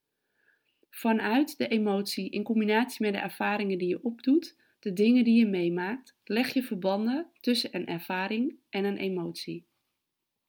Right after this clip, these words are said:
Als je gedragingen van je kind ziet die je misschien liever wat minder zou willen zien,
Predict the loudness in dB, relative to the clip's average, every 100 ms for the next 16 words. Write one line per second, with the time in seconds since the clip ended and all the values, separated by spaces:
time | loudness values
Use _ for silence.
0 | _ _ _ _ _ _ _ _ _ _
1 | -2 0 2 0 2 4 4 4 2 2
2 | 0 -2 -2 2 4 4 2 -4 -8 -12
3 | -6 0 2 2 2 2 6 4 2 -2
4 | -2 0 2 0 -2 -4 -2 -4 -4 -2
5 | 0 -2